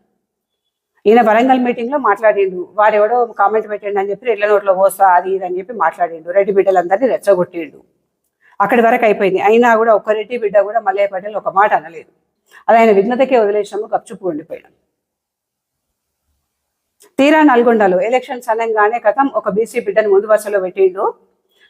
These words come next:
వాళ్ళకి, వాళ్ళకి ఏదో గొడవ జరిగింది, డ్రాప్ అయిపోమని చెప్పిండు, విత్‌డ్రా చేసుకో అన్నాడు, ఈయన ప్యాకేజ్ అడిగిండు, ఆయన ప్యాకేజ్ ఇవ్వడం వీలు కాదన్నాడు. అంతా అయ్యింది, అయిపోయింది, ఆయన రెండు రోజులు అండర్ గ్రౌండ్, ఆయనకైనా ఇంట్లో ఉన్నాడు, అదందరికీ తెలుసు ఆయన ఎక్కడున్నాడు అన్న విషయం. ఆయన పిల్లం పిల్లలకి తెలియదు,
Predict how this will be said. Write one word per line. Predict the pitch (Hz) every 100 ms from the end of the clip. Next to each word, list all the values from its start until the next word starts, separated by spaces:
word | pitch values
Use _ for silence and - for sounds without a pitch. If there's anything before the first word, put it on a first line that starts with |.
| 185
వాళ్ళకి, | 196 240 214
వాళ్ళకి | 202 240 240
ఏదో | 262
గొడవ | 226 226 226
జరిగింది, | 220 202 190 190 185 190
డ్రాప్ | 196 208
అయిపోమని | 208 202 185 202 208
చెప్పిండు, | 175 175 170
విత్‌డ్రా | 175 185 208
చేసుకో | 196 185 180 196
అన్నాడు, | 170 180 175
ఈయన | 196 208
ప్యాకేజ్ | 208 185 202 190
అడిగిండు, | 180 175 170 175
ఆయన | 190 202
ప్యాకేజ్ | 180 180 180 175
ఇవ్వడం | 170 220
వీలు | 190 175
కాదన్నాడు. | 180 156 151 - - - _ _ _ _ _ _ _ _ _ _ _ -
అంతా | 214 240 269
అయ్యింది, | 220 220 220 233 269
అయిపోయింది, | 208 208 220 214 240
ఆయన | 214
రెండు | 196 196
రోజులు | 208 240
అండర్ | 196 208
గ్రౌండ్, | 202 190 165
ఆయనకైనా | 175 196 196 185 220
ఇంట్లో | 233 190 180
ఉన్నాడు, | 165 160 160
అదందరికీ | 220 277 320 311
తెలుసు | 285 269 214
ఆయన | - -
ఎక్కడున్నాడు | - 202 196 180 180
అన్న | 175
విషయం. | 359 -
ఆయన | 330
పిల్లం | 294 277 285
పిల్లలకి | 285 277 269
తెలియదు, | 262 277 285